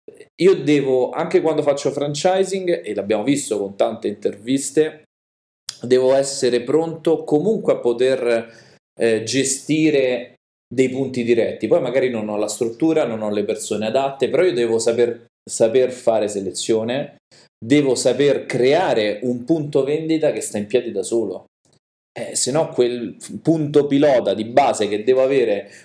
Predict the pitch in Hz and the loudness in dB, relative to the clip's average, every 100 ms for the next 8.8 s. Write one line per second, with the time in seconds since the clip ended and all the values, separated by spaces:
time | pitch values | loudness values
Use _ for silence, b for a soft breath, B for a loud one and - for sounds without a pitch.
0 | B - 156 143 117 110 104 104 - - | B 2 4 4 0 -2 -4 -6 -16 -12
1 | - 113 110 107 104 104 139 139 139 151 | 0 2 4 2 2 0 -2 -2 -2 -4
2 | - 151 139 117 147 151 139 - 202 160 | -2 0 0 0 0 0 0 2 2 2
3 | 113 123 120 110 104 113 120 120 117 110 | 0 -2 0 -2 -4 0 2 4 2 2
4 | 107 117 113 113 127 120 139 135 131 120 | 2 0 0 0 0 2 2 2 0 -6
5 | 117 110 110 110 117 117 139 123 110 113 | -4 -4 -4 0 0 0 -4 -4 -6 -10
6 | - 131 120 107 120 139 B B B 120 | -2 0 0 -2 -4 -4 B B B -2
7 | 117 147 147 156 151 139 147 - 185 147 | 0 0 0 0 0 -2 -2 2 2 2
8 | 120 120 147 131 104 - 98 98 | -2 0 2 2 -2 -2 -4 -6